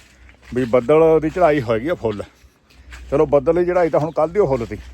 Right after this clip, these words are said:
ਵੀ ਜਾਣੇ ਸਾਡੇ ਬਚਾਓ ਹੈ ਜੀ। ਵੀ ਮੀਂਹ ਵਾਲਾ ਨਾ, ਹਲੇ ਤਾਂ ਪਾਣੀ ਵਾਲਾ ਕੰਮ ਵੀ ਨਹੀਂ ਹੋਇਆ ਸਾਡੇ, ਧਰਤੀ ਹਲੇ ਸੁੱਕੀ ਹੋ ਪਈ ਆ, ਮਾੜੀ ਮੋਟੀ ਸਲਾਬੀ ਹੈ। ਜੇ ਆਪਾਂ ਕਹਦੇ ਵੀ ਪਾਣੀ ਜਿੰਨਾ ਕੰਮ ਹੋ ਗਿਆ, ਨਹੀਂ, ਕਿ ਉਹ ਪਾਣੀ ਖੜੇ ਨਹੀਂ ਖੇਤਾਂ ਵਿੱਚ, ਹਲੇ ਹੈ ਹੀ ਨਹੀਂ ਉਹ। ਵੀ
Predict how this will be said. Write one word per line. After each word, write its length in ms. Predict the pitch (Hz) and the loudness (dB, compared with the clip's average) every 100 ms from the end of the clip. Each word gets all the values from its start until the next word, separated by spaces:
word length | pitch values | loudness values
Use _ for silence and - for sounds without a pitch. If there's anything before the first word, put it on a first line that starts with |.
| - - | -20 -12
ਵੀ 100 | 123 | -6
ਜਾਣੇ 200 | 135 147 | -4 -4
ਸਾਡੇ 300 | - 120 143 | -4 0 2
ਬਚਾਓ 360 | 156 135 113 110 | 0 2 0 0
ਹੈ 60 | |
ਜੀ। 140 | 120 147 - - - - - - - - - | -4 -8 -16 -20 -20 -20 -18 -16 -16 -16 -10
ਵੀ 140 | 120 127 | -6 -4
ਮੀਂਹ 260 | 127 143 | -2 0
ਵਾਲਾ 200 | 151 147 | 2 2
ਨਾ, 240 | 143 147 135 | 2 0 2
ਹਲੇ 180 | 131 147 | 2 2
ਤਾਂ 100 | 160 | 0
ਪਾਣੀ 260 | 135 127 | 0 0
ਵਾਲਾ 160 | 135 139 | 0 0
ਕੰਮ 180 | 135 131 | 0 -2
ਵੀ 60 | |
ਨਹੀਂ 100 | 127 | -4
ਹੋਇਆ 120 | 107 | -4
ਸਾਡੇ, 220 | 98 101 95 - _ | -4 -6 -10 -18 _
ਧਰਤੀ 300 | 147 127 131 | -4 -4 -2
ਹਲੇ 140 | 123 135 | -4 -4
ਸੁੱਕੀ 240 | 117 123 | -8 -4
ਹੋ 100 | 139 | -4
ਪਈ 220 | 127 107 | -2 -4
ਆ, 80 | 143 139 - - _ - - - | -6 -10 -20 -20 _ -20 -16 -2
ਮਾੜੀ 200 | 123 131 | -2 0
ਮੋਟੀ 280 | 139 127 120 | -2 -4 -2
ਸਲਾਬੀ 400 | 160 135 123 120 | 0 0 0 -2
ਹੈ। 40 | |
ਜੇ 60 | 131 | -2
ਆਪਾਂ 200 | - 127 | 0 0
ਕਹਦੇ 220 | 139 165 | 0 0
ਵੀ 60 | |
ਪਾਣੀ 300 | 165 143 131 | 0 0 0
ਜਿੰਨਾ 220 | 135 135 139 | 0 0 0
ਕੰਮ 200 | 131 131 | -2 -2
ਹੋ 100 | 131 | -2
ਗਿਆ, 100 | 135 | -2
ਨਹੀਂ, 240 | 104 98 - _ _ _ _ | -4 -10 -16 _ _ _ _
ਕਿ 80 | 151 | -6
ਉਹ 40 | 170 | 0
ਪਾਣੀ 260 | 156 160 | 0 0
ਖੜੇ 240 | 143 147 196 | 0 0 0
ਨਹੀਂ 100 | 151 | 0
ਖੇਤਾਂ 240 | 151 156 | 0 -2
ਵਿੱਚ, 120 | 156 | -2
ਹਲੇ 180 | 139 156 | -4 -2
ਹੈ 120 | 127 | 0
ਹੀ 80 | 127 | -2
ਨਹੀਂ 140 | 127 | -4
ਉਹ। 80 | 98 - _ _ _ _ _ _ _ - _ _ _ _ _ - | -10 -16 _ _ _ _ _ _ _ -20 _ _ _ _ _ -6
ਵੀ 480 | 123 131 127 123 | -2 0 0 -2